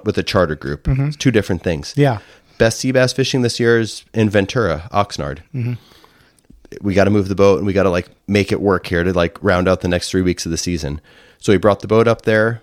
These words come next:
Speaker 1: started running out of Ventura sport fishing. I have friends that live up there that run sport boats, and I just, like, told them, like, "Hey, dude, like, I'm not trying to step on you here, but I gotta do something to, like, kinda, like, save the end of season biz, and we're coming up.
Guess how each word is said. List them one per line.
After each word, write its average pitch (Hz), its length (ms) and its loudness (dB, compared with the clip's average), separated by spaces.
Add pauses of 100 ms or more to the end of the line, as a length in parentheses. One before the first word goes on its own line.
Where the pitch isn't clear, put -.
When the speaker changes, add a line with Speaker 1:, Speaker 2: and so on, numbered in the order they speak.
(140)
Speaker 1:
started 98 240 2
running 101 260 0
out 92 80 4
of 95 100 0
Ventura 92 360 -2
sport - 280 0
fishing. 127 440 -2 (340)
I 110 80 -2
have 107 160 2
friends 120 300 2
that 123 100 -2
live 113 180 2
up 127 140 0
there 135 180 2
that 131 120 0
run 127 160 0
sport 143 300 -2
boats, 151 440 -2
and 98 140 2
I 98 100 2
just, 98 180 -2
like, 95 140 -2
told 104 220 2
them, 101 80 0
like, 90 140 -2
"Hey, 101 100 2
dude, 90 200 0
like, 85 240 -6
I'm 95 80 -4
not 95 140 0
trying 95 160 -2
to 85 60 -4
step - 260 -2
on 123 160 0
you 131 80 0
here, 143 220 0
but 101 280 0 (480)
I 104 120 2
gotta 104 160 2
do 101 100 -4
something 98 320 0
to, 92 80 2
like, 82 220 -2
kinda, 85 240 -2
like, 80 260 -6 (180)
save 101 340 0
the 101 140 2
end 107 140 2
of 98 60 -2
season 101 340 2
biz, 107 420 2 (180)
and 101 120 -2
we're 95 80 0
coming 95 320 0
up. - 220 -6